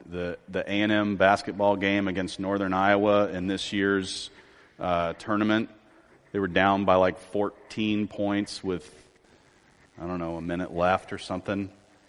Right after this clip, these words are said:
That was crazy. I, I actually walked away. And Kathy's like, "Is the game over?" I'm like, "Yes, totally over." "What happened?" "A and M got destroyed.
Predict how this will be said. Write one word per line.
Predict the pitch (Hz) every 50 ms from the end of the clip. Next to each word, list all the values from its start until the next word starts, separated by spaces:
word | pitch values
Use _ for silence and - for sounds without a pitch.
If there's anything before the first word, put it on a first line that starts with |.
| _ _ -
That | - 110 101
was | 92 -
crazy. | - - - - 123 107 104 104 110 110 104 98 - 85 76 76 73 65 - _ _ _ _ _ _ - -
I, | - 123 127 -
I | - 120 135
actually | 147 147 - - - 117 110 107 104 98 - - - - - - - _ _ _ _ _ _ _ _ _ _ _ _ - _
walked | - 90 87 90 101 110 107 - -
away. | 110 90 90 95 98 90 78 67 57 52 53 - - - - - - _ _ _ _ _ _ _ _ _ _ _ _ _ _ _ _ _ _ _ _ _ _ _ _ _ _ _ _ _
And | 98 95 92 92 92 90 - _ _ _ _ _ _ _ _
Kathy's | - 110 98 - 107 92 90
like, | 98 92 90 107
"Is | 92
the | 92 92
game | 87 110 107 110 117 117
over?" | 117 120 123 123 123
I'm | 110 101 98
like, | 95 92 90 - -
"Yes, | 90 87 82 82 80 - - - - - - _ _ _ _ _ _ _ _ _ _ _ _ _ _ -
totally | - 104 104 95 92 92 90 87
over." | 87 85 80 87 85 82 78 80 -
"What | 104 104 104 113 117
happened?" | 123 127 135 139 - 101 85 80 76 - - - - -
"A | -
and | 107 104 101
M | 101 98 98 95
got | 87 98 92 92 87
destroyed. | 90 87 - - - 98 95 95 90 90 90 82 80 76